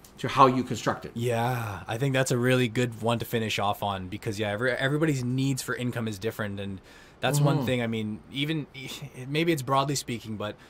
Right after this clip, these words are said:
Speaker 2: if you just wanna say, when you're younger, you're trying to grow and grow, and then when you get older,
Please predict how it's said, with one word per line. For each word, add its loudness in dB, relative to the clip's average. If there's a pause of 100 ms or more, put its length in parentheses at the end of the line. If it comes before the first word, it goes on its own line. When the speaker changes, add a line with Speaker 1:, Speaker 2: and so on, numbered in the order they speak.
(220)
Speaker 2:
if -16
you -8
just -6
wanna 0
say, 2
when -4
you're -4
younger, 0
you're 0
trying -2
to -2
grow 4
and -6
grow, 2
and 0
then -2
when -2
you -2
get -2
older, 0